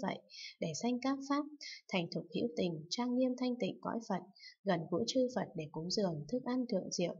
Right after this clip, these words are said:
đạt được đầy đủ căn lành cho đến chứng đắc quả vị vô thượng chánh đẳng Bồ Đề. Được kết quả vô cùng tận, mãi cho đến sau khi nhập vào Niết Bàn để lại xá lợi, và các đệ tử vẫn được sự cúng dường cung kính, thế lực căn lành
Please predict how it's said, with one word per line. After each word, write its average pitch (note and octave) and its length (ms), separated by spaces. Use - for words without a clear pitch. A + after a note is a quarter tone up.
đạt F3+ 240
được E3+ 260
đầy E3+ 200
đủ E3+ 280
căn B3 220
lành E3 340
cho A3+ 160
đến F3 220
chứng E3+ 300
đắc B3 100
quả F3+ 80
vị E3+ 80
vô B3 220
thượng G3 220
chánh F3+ 240
đẳng E3 260
Bồ D#3 180
Đề. D#3 200
Được E3 200
kết B3 120
quả D3+ 280
vô A#3+ 180
cùng D#3+ 300
tận, E3+ 160
mãi - 240
cho A#3+ 160
đến E3 240
sau B3 300
khi B3 100
nhập G3+ 200
vào D#3+ 220
Niết A#3 240
Bàn D#3 340
để E3 200
lại E3+ 180
xá E3+ 200
lợi, G3 200
và E3 160
các A#3+ 180
đệ G3 160
tử F#3 60
vẫn A#3+ 180
được - 140
sự - 160
cúng E3 220
dường F3+ 300
cung A#3+ 260
kính, E3 220
thế D#3+ 200
lực G#3 220
căn A#3+ 220
lành G#3 200